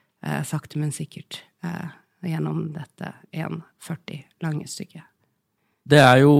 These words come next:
Speaker 2: et metanivå i historien. Minst ett,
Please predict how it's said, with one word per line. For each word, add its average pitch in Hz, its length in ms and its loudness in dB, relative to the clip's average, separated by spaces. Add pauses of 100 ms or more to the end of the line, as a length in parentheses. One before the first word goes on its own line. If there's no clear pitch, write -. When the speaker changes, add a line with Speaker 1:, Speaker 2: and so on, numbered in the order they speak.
(920)
Speaker 2:
et - 420 0
metanivå 117 880 6
i 117 60 2
historien. 123 720 4 (760)
Minst 123 440 4
ett, - 520 -6